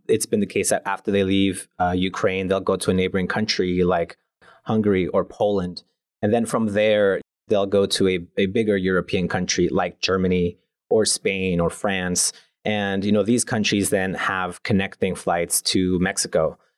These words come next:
So if, you know, they don't have a U S visa, a tourist visa or something else to get them directly here, their best bet essentially is to fly into Mexico, which doesn't have any,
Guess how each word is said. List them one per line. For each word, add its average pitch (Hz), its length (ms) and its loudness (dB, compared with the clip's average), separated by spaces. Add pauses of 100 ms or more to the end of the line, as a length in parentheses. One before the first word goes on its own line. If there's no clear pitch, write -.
So 107 340 0
if, 110 260 -2
you 107 100 2
know, 104 80 0
they 104 100 2
don't 110 180 0
have 117 320 -2
a 107 80 2
U 101 220 4
S 95 160 2
visa, 95 500 0
a - 60 -2
tourist 95 360 0
visa 95 260 0
or 87 80 2
something 104 320 0
else 92 240 -2
to - 40 0
get 95 200 -2
them 92 100 -2
directly 92 440 0
here, 107 480 0 (300)
their 117 180 0
best 113 260 0
bet 113 120 0
essentially 92 720 0
is 95 400 2
to 98 200 0
fly 98 240 -2
into 104 260 -2
Mexico, 98 480 2
which 90 280 0
doesn't 107 420 0
have 92 500 -4
any, 95 460 -2